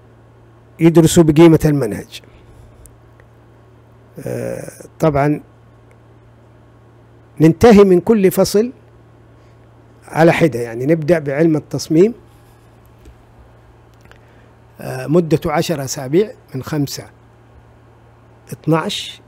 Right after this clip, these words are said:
يعني خمسة ذي الحجة إن شاء الله العام المقبل، ويكون المنهج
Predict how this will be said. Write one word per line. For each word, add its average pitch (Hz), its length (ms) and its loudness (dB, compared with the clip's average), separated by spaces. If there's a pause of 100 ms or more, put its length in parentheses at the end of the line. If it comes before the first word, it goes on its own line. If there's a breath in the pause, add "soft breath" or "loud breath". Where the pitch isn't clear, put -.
يعني 113 180 -16
خمسة 143 320 -8
ذي 127 120 -10
الحجة 147 420 -6 (1700)
إن - 60 -20
شاء 127 240 -12
الله 135 340 -4 (140)
العام 127 280 -10
المقبل، 165 480 -6 (1300)
ويكون 160 400 2
المنهج 160 680 0